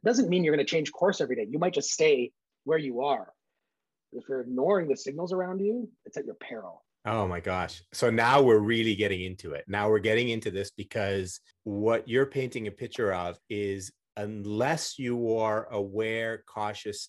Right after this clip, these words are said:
Speaker 2: and, um, intentional about what information you consume,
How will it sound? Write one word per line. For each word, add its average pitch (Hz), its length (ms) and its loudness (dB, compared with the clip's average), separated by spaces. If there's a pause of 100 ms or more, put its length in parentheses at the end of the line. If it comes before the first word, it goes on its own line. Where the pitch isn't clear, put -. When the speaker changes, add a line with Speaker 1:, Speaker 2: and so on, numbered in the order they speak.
Speaker 2:
and, 101 420 -4 (720)
um, 92 300 -2
intentional 110 880 -2
about 95 360 0 (280)
what 107 380 0
information 107 640 -6
you 95 120 -10
consume, 90 720 -8